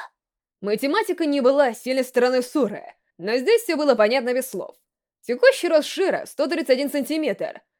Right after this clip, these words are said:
а длина её шага примерно сорок восемь сантиметров. Клетки расположены на расстоянии нескольких километров друг от друга,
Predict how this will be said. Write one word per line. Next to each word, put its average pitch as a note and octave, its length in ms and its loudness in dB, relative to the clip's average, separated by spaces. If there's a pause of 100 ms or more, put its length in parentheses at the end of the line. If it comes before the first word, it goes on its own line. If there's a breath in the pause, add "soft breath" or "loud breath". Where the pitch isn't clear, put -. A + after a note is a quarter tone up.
(100)
а - 120 -6
длина A#3+ 260 0
её A3+ 200 4
шага A3+ 340 0
примерно C#4 400 -4
сорок A#3 240 -2
восемь B3+ 240 -2
сантиметров. C4+ 640 -4 (400)
Клетки G#4 340 -2
расположены B3+ 640 2
на G#3 60 -4
расстоянии B3+ 420 0
нескольких C4+ 460 -6
километров C4 500 0
друг G#3 200 0
от B3 140 0
друга, G#3 480 -6